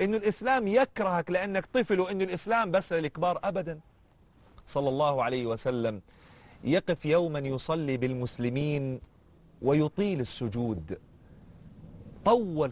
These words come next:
طول طول وهو ساجد، حتى كان بعض أصحاب النبي صلى الله عليه وسلم وهم ساجدون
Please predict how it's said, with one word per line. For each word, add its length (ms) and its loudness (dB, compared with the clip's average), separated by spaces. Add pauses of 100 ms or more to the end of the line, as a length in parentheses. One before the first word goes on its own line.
طول 540 0
طول 400 2
وهو 220 -2
ساجد، 640 2 (600)
حتى 340 2
كان 300 2
بعض 260 2
أصحاب 520 0
النبي 520 0
صلى 200 -2
الله 360 2
عليه 200 2
وسلم 480 2
وهم 280 2
ساجدون 960 0